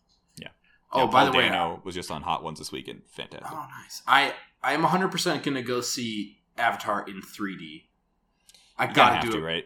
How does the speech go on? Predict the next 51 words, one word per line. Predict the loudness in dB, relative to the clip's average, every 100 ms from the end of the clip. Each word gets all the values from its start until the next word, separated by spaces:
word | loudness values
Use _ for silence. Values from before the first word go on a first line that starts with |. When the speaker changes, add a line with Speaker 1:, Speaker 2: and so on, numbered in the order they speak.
| 2
Speaker 2:
I | 6
gotta | 8 8
do | 6
Speaker 1:
Yeah. | 2
Speaker 2:
it |
for | 2
the | 4
novelty, | 8 10 8 4 -4 -4
right? | -2 -2 -2
Like, | -2 -4 -8 -12
Speaker 1:
Yeah. | -10 -10 _ _ _
Speaker 2:
come | -8 0
on. | 2 2 -2 -6 -14 _ _ _ _ -6
I'm | -2
Speaker 1:
I | 2
Speaker 2:
sure | 6
Speaker 1:
wonder | 8
Speaker 2:
it's | 6
Speaker 1:
if | 0
my | -2 2
Speaker 2:
not | 2
even | 2 0
Speaker 1:
local | -2
Speaker 2:
that | -2
Speaker 1:
theater | -2
Speaker 2:
great, | -2
Speaker 1:
will | -4
have | -12
it |
in | -16
Speaker 2:
but | -18
whatever. | -16 -14
Speaker 1:
three | -16
D. | -18 _ _ -4
We |
have | -2
an | 0
IMAX | 0 0 -4
theater, | -8
but | -6
I | -6
don't | -8
know |
if | -10
it's |
IMAX | -12 -12 -14
three | -14 -8
D. | -4
Speaker 2:
<clears throat> | -4 -4 -4 -4 -6 -16 _ _ _ _ _ _ _ _ _ _ _ _ _ -16
We'll, | -8 -4
uh, | -2 -2 -6